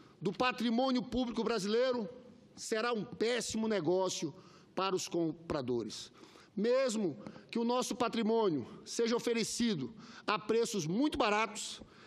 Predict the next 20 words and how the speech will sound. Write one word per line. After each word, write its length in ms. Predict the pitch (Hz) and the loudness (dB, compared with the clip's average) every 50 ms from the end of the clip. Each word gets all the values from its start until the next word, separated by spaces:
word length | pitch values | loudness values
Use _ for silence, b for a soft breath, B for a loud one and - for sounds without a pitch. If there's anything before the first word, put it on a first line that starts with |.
| B B | B B
será 280 | - - 247 247 294 | -4 -2 -2 0 0
um 100 | 285 262 | 0 -2
péssimo 460 | 196 - - 294 320 330 - - 320 330 | -2 0 2 2 2 2 2 0 0 0
negócio, 500 | 302 254 190 180 147 120 - - - - - - B B B B B B B B | 2 2 2 0 0 -2 -6 -10 -14 -18 -20 -20 B B B B B B B B
porque 260 | - 190 202 - - 240 | -2 -2 0 2 2 0
esses 320 | 240 - - 226 - - | 0 0 -2 -4 -4 -4
preços 480 | - - 233 240 233 - - 196 143 123 | -2 2 2 2 2 2 0 -2 -2 2
vis 540 | 127 214 254 254 233 233 - - - - B B B B B B B | 4 4 6 6 4 2 -2 -6 -8 -8 B B B B B B B
serão 420 | - - 220 208 208 233 226 226 - | -4 -2 0 2 2 2 0 -2 -2
eles 440 | - 269 294 302 302 285 247 175 131 | -2 0 2 2 2 2 0 0 0
mesmos 520 | 156 190 196 190 170 127 127 117 - - - B B B B B - | 2 4 4 4 4 2 0 -6 -6 -10 -14 B B B B B -2
mais 440 | 180 202 226 247 254 262 240 165 | 0 2 2 4 4 2 2 0
uma 220 | 196 220 226 214 170 | 0 0 0 0 -2
prova 480 | - - 196 202 214 226 220 - 214 | 0 0 2 2 2 2 2 2 2
do 140 | 185 190 175 | 2 0 0
crime. 420 | - - 190 196 185 156 131 107 - - B B B B B B | 0 0 2 2 2 0 0 -4 -8 -14 B B B B B B
E 100 | - 214 | 0 0
esse 240 | 247 233 240 - - | 0 0 0 -4 -4
crime 480 | - - 262 262 262 262 262 254 233 196 - B B B B B B B | -2 0 2 2 4 4 2 2 0 -2 -4 B B B B B B B
será 460 | - - - 226 226 240 247 254 - | -6 -2 0 2 2 2 0 0 0